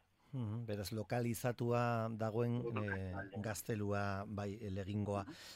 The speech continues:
Speaker 1: Musulmanek eraitsi zuten, esan dugu, baina kristauek berriro ere eraiki zuten. Bederatziehun da hogeita laugarren urtean, ez zen bukatu, ezta gutxiago ere gaztelu horren bizitza.
Speaker 2: Mhm. Erdi Aroan zehar bizirik irau zuen. Mhm. Izan zen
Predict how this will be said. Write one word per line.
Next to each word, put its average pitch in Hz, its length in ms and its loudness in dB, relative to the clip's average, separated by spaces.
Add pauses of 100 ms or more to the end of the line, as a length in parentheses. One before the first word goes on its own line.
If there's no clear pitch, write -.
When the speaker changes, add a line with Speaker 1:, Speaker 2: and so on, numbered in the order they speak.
(120)
Speaker 1:
Musulmanek 139 580 4
eraitsi 113 380 0
zuten, 185 380 2
esan 117 220 2
dugu, 120 140 4
baina 131 240 6
kristauek 123 460 2
berriro 127 360 8
ere 120 500 6
eraiki 117 420 2
zuten. 107 480 4
Bederatziehun 110 560 0
da 113 80 4
hogeita 113 220 0
laugarren 117 420 2
urtean, 127 260 2 (100)
ez 120 180 2
zen 123 200 2
bukatu, 120 320 2
ezta 123 200 2
gutxiago 110 560 2
ere 113 340 4
gaztelu 110 440 0
horren 107 260 2
bizitza. 101 420 -4 (760)
Speaker 2:
Mhm. 110 200 -4 (480)
Erdi 107 240 -4
Aroan 113 280 2 (100)
zehar 123 300 0
bizirik 110 520 -8
irau 98 220 -6 (100)
zuen. 101 220 -8 (240)
Mhm. 110 180 -12 (520)
Izan 120 320 2
zen 110 580 0